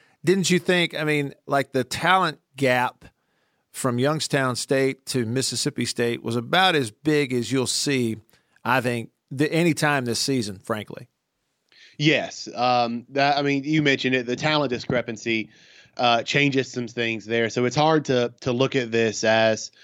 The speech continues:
Speaker 2: as something with serious meaning for, for the future. But there, there are a few nuggets and, and points in there that were worth pointing out. First, first of all, Landon Jordan, uh, got the start. The freshman got the start at D H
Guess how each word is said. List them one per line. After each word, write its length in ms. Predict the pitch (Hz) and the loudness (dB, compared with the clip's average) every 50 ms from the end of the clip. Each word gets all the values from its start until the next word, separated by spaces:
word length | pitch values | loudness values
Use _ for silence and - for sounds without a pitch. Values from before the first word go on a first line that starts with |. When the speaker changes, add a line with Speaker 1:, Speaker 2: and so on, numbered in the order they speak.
| - _ _ _ - | -20 _ _ _ -2
Speaker 2:
as 220 | 135 131 123 120 | 0 0 0 0
something 420 | - - 135 131 123 131 127 127 120 | 0 0 0 0 2 0 -2 -2 -2
with 140 | 120 120 | -2 -6
serious 580 | 117 - - 143 147 139 139 139 135 127 127 - | -6 -6 -2 0 2 2 4 4 2 2 0 -2
meaning 400 | 131 127 127 131 131 127 127 131 | -4 -2 0 0 2 0 0 0
for, 360 | - - 131 123 120 117 113 | -2 0 0 2 2 0 -2
for 180 | - - 135 127 | 0 0 2 2
the 80 | 120 | 2
future. 540 | 113 120 - 127 135 143 143 - 139 131 127 | 0 0 2 4 4 4 4 4 4 4 4
But 120 | 117 131 127 | 4 4 2
there, 200 | 151 160 165 160 | 4 4 4 4
there 140 | 175 175 | 4 6
are 180 | 180 202 214 185 | 6 6 6 4
a 40 | 165 | 2
few 500 | - - 160 170 170 170 160 151 131 - - - - - - _ _ | 0 -2 0 2 4 4 6 4 4 2 -4 -16 -20 -20 -20 _ _
nuggets 640 | - 127 135 143 151 156 143 143 143 123 - - - | -6 -2 2 2 2 4 4 2 0 0 -2 -4 -4
and, 320 | 135 127 123 123 120 117 - | -2 -2 -2 -4 -6 -6 -4
and 180 | 127 123 113 | -4 -6 -6
points 380 | 120 127 131 135 135 127 - - | -4 -4 -2 0 0 0 -2 -2
in 120 | 123 117 | -2 0
there 180 | 117 117 113 110 | 0 2 2 2
that 160 | 113 113 107 | 2 0 0
were 340 | 110 110 110 110 113 110 107 | 2 2 2 4 2 2 2
worth 360 | 117 123 143 156 151 - - | 4 4 4 6 4 2 0
pointing 320 | - 139 131 123 123 120 | 0 0 2 2 4 4
out. 260 | 127 131 131 117 113 - | 4 4 4 2 2 0
First, 320 | 151 165 160 139 - - | 0 0 0 -2 -4 -2
first 260 | - 165 196 202 - | 2 2 2 2 2
of 80 | 170 143 | 2 4
all, 220 | 147 139 139 131 | 4 4 4 4
Landon 380 | 127 139 151 165 160 139 123 120 | 4 2 2 2 2 0 -2 0
Jordan, 420 | 120 123 139 135 104 98 90 - _ _ _ _ _ _ _ _ - | 0 0 0 0 -2 -4 -10 -12 _ _ _ _ _ _ _ _ 0
uh, 280 | 117 117 123 120 120 | 2 4 4 4 4
got 200 | 120 147 156 160 | 2 2 0 0
the 80 | 156 147 | -2 -4
start. 360 | - 156 151 147 147 139 - | -4 -2 -2 -2 -2 -4 -4
The 100 | 131 123 | -8 -8
freshman 480 | - - 156 156 160 - - 151 139 131 | -4 -2 -2 -2 -2 -2 -2 -2 -2 0
got 160 | 143 147 156 | 0 -2 -2
the 100 | 156 139 | -4 -4
start 240 | - 156 143 139 135 | -2 0 0 0 -2
at 140 | 123 123 | -4 -6
D 240 | 117 135 135 127 123 | -4 -2 -2 0 2
H 440 | 123 131 131 123 - - - - - | 2 2 0 -2 -2 -4 -6 -6 -8